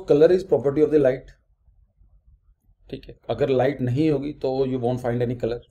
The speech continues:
For example, in the night, in the dark night, we don't get any information regarding the colors। कुछ दिखाई नहीं देता है। So it is a property of the light। Our eye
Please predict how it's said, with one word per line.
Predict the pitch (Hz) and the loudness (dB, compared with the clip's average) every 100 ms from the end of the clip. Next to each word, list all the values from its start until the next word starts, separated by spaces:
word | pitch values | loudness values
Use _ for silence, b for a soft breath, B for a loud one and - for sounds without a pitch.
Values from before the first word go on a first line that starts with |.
| - | -4
For | 113 | -2
example, | 117 123 117 123 123 - | -2 -4 -2 -4 -6 -8
in | 117 123 | -6 -4
the | |
night, | 107 110 - | -4 -6 -6
in | 120 | -4
the | 110 | -2
dark | 117 117 | -4 -4
night, | 117 - | -8 -6
we | 131 | -4
don't | 123 123 | -4 -2
get | 117 117 | -2 -2
any | 127 - _ 127 | -6 -12 _ -10
information | 131 160 139 131 | -6 -4 -4 -4
regarding | 113 107 117 | -2 -2 -4
the | 131 98 | -6 -12
colors। | 90 - _ _ _ | -14 -18 _ _ _
कुछ | 147 135 | -6 -4
दिखाई | 127 127 | -4 -4
नहीं | 120 120 | -4 -2
देता | 113 101 | -4 -4
है। | 98 | -8
So | 135 127 | -6 -6
it | 139 | -4
is | 147 | -6
a | - | -2
property | 113 131 151 135 | -4 -2 -4 -4
of | 135 | -4
the | 123 | -4
light। | 131 - - b b b b b | -6 -10 -20 b b b b b
Our | 135 165 156 | 2 4 4
eye | 160 | 0